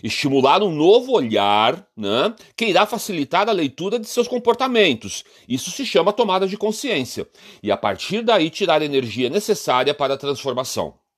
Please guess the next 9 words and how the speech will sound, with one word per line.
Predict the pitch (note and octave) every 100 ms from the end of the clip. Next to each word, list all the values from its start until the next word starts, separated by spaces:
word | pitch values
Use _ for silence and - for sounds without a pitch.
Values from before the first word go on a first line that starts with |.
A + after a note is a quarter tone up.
| _ _ _ _ _ _ - - - _ -
Quando | B3+ E4
falo | D4 C#3+ B2 A#2+
de | G#2+
motivação, | G#2 - E2 D#2+ - B2+
é | A2+
preciso | A2 C#3+ G#3+
entender | A3 G2 F2 A#2 A2+
que | -
somos | B2+ E3 E3+ F3 -